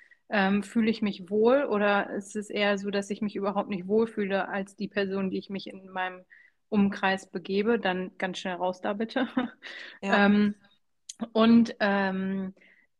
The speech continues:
Speaker 1: zweitens, durch dein Human Design, wenn du dich wirklich mal diesem Experiment hingibst und dich wirklich deiner Chart mal, ähm, zeigst und das erlaubst, dir die Dinge auch auszuleben, so wie sie da drin definiert sind,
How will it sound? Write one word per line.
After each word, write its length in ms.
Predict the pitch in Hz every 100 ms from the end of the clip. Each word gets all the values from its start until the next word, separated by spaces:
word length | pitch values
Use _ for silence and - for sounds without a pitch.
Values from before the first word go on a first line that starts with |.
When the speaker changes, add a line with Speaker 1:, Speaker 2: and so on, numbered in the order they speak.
| -
Speaker 1:
zweitens, 720 | 202 226 214 226 233 233 226 - _ _ _ _
durch 480 | 233 196 226 240 - _
dein 320 | 214 220 202
Human 300 | 214 208 202
Design, 440 | 190 180 208 208 196
wenn 120 | 190
du 80 | 190
dich 160 | 190
wirklich 240 | 202 202 196
mal 140 | 196
diesem 180 | 190 185
Experiment 640 | 190 - 202 190 190 196
hingibst 580 | 196 220 233 190 185 -
und 220 | 202 190 196
dich 200 | - 202
wirklich 340 | 202 202 -
deiner 280 | 190 185 185
Chart 400 | - 220 214 -
mal, 360 | 190 185 190 190 _ _ _ _
ähm, 340 | 202 180 175 175 _ _ _ _ _ _ _ _ _ _
zeigst 480 | - 226 220 - -
und 200 | 190 180
das 220 | 185 -
erlaubst, 680 | - - 185 196 220 - -
dir 100 | 185
die 360 | 202 196 190
Dinge 340 | - 214 202 -
auch 180 | - -
auszuleben, 640 | 233 240 - 196 190 185
so 200 | 190 180
wie 120 | 190
sie 280 | 180 190 190
da 420 | 185 175 175 170 -
drin 300 | - 185 180
definiert 520 | 180 - 190 196 285 -
sind, 240 | 185 175